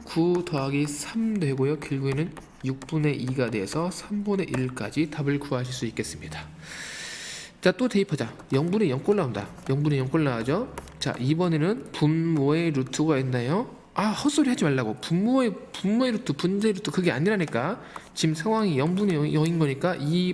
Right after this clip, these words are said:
파-, 이거를 파괴하고자 여기에다가 유리화를 시키는 거라고. 이해 갔죠? 영. 무슨 분, 뭐, 헛소리 지금 그런 거 하-, 하는 게 아니다, 지금. 루트 위치를 보고 중-, 따지는 게 아니에요.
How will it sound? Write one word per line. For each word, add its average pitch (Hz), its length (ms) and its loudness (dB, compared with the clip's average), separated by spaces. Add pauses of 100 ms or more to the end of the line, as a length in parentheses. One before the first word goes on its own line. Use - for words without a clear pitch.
(100)
파-, - 200 -2
이거를 170 380 2
파괴하고자 208 840 2 (380)
여기에다가 139 680 2
유리화를 156 680 2
시키는 - 280 -2
거라고. 110 300 -2 (480)
이해 143 180 2
갔죠? 151 360 0
영. 151 180 0 (400)
무슨 226 320 0 (520)
분, 240 380 2
뭐, 202 260 4
헛소리 285 400 4
지금 160 180 2
그런 180 160 2
거 170 60 2
하-, 175 60 4
하는 214 280 2
게 202 60 4
아니다, 139 240 0
지금. 143 500 0 (720)
루트 160 340 2
위치를 208 460 2
보고 165 220 4
중-, 160 200 0 (420)
따지는 196 340 2
게 127 80 2
아니에요. 156 640 2